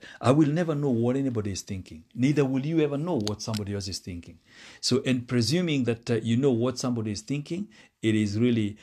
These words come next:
um, a waste of energy, a waste of resources, and then we start having all preconceived notions in your own mind. So, never assume. Just ask. Ask. Get clarity. Um, and, and don't assume. Don't assume people are,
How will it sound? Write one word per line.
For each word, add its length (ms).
um, 720
a 80
waste 240
of 120
energy, 440
a 80
waste 240
of 180
resources, 640
and 160
then 120
we 140
start 360
having 340
all 160
preconceived 680
notions 400
in 120
your 180
own 80
mind. 280
So, 380
never 340
assume. 500
Just 340
ask. 400
Ask. 420
Get 240
clarity. 580
Um, 520
and, 160
and 160
don't 240
assume. 380
Don't 160
assume 300
people 300
are, 300